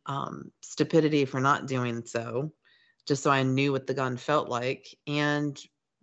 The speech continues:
worst of all, I didn't bother to pattern the load through the gun that I was gonna use for the Swan.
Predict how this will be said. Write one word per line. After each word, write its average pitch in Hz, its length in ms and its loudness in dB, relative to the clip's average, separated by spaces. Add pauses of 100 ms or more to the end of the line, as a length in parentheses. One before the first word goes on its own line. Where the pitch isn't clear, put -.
(120)
worst 160 320 2
of 165 80 0
all, 175 240 4
I 165 100 0
didn't 170 340 -2
bother 156 440 2
to 156 420 -2
pattern 151 520 0
the 151 100 -2
load 143 420 -2
through 143 120 -4
the 135 80 -8
gun 135 340 -2
that 131 100 -2
I 131 60 0
was 127 160 -2
gonna 135 160 -6
use 131 240 -6
for - 100 -18
the 127 80 -6
Swan. 165 480 0